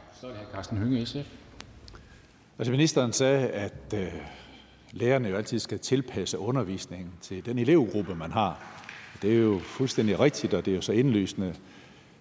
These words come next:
Speaker 2: Den rigtige måde at gå til undervisningen på. Men risikerer vi ikke her, at det bare bliver sådan en floskel, som man så gemmer sig under? Fordi anerkender ministeren så med den udtalelse, at der faktisk er lærere, der af hensyn til elevgruppen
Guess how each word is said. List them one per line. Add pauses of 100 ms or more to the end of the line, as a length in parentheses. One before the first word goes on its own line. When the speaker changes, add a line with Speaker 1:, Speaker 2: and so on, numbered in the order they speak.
Speaker 2:
Den
rigtige
måde
at
gå
til
undervisningen
på. (1080)
Men
risikerer
vi
ikke
her,
at
det
bare
bliver
sådan
en
floskel, (560)
som
man
så
gemmer
sig
under? (280)
Fordi (1000)
anerkender
ministeren
så
med
den (260)
udtalelse, (300)
at
der
faktisk
er
lærere, (340)
der
af
hensyn
til
elevgruppen